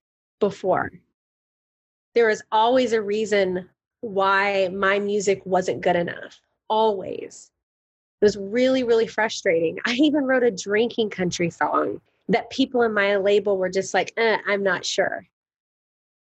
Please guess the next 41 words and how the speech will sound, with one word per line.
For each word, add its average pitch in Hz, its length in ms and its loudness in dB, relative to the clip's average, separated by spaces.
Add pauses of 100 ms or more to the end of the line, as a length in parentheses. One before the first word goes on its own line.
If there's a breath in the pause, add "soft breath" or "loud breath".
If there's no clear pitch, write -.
(240)
And 254 80 2
it 269 40 2
was 269 180 -2
frustrating, 208 680 -2
and 196 80 2
it - 180 -8
put 247 120 -2
me 262 140 2
in 196 220 -2
such - 500 -4
a 302 80 -2
dark 208 320 -2 (160)
place. 202 360 -2
And 190 80 0
it 180 100 -6
wasn't 233 380 0
until 202 520 0 (480 loud breath)
I 220 80 2
started 220 540 0
writing 214 400 2
my 202 120 -2
feelings 247 560 0
about 180 300 -2
what 190 200 2
is 269 160 0
happening 202 760 -2
and 196 220 0
the, 180 200 0 (520 soft breath)
the 190 260 4
racial 247 460 0
injustice 214 720 -2
that 208 160 0
I've 196 200 2
experienced, 247 880 -2
that 247 100 0
I've 233 160 0
even 254 220 -2
been 254 180 0
given 240 280 0
a 214 60 -2
platform. 185 960 -4